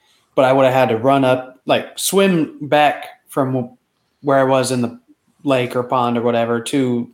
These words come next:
the Indiana beach, whatever that is, rocks and mud mostly, and then climb this big giant hill and whatever.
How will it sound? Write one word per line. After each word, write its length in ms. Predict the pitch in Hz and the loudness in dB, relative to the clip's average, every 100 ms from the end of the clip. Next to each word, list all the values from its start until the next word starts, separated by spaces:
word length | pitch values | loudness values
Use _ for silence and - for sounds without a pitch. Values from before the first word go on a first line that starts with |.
| _ | _
the 400 | 117 110 113 - _ _ _ _ _ _ _ _ _ _ | -6 -4 -6 -12 _ _ _ _ _ _ _ _ _ _
Indiana 580 | 160 135 131 127 117 117 - _ _ | -2 2 2 0 -2 -6 -20 _ _
beach, 340 | 143 120 - | -2 0 -2
whatever 280 | 123 117 117 | -2 0 0
that 180 | 117 107 | 0 -2
is, 260 | 107 110 | -4 -6
rocks 360 | 120 113 110 - | -2 0 0 -4
and 200 | 110 113 | -8 -4
mud 300 | 117 107 107 | -2 -2 -4
mostly, 400 | 113 117 - 104 - - - - - - | -6 -6 -6 -8 -8 -18 -20 -20 -14 0
and 80 | |
then 160 | 127 107 | 2 2
climb 300 | - 151 156 | -2 -2 0
this 160 | 147 - | -4 -2
big 240 | 151 143 | -4 0
giant 340 | 147 143 127 - | 0 0 -2 -4
hill 300 | 143 143 131 | 0 0 0
and 140 | 120 | -2
whatever. 560 | 120 120 117 120 120 | 0 0 0 -4 -6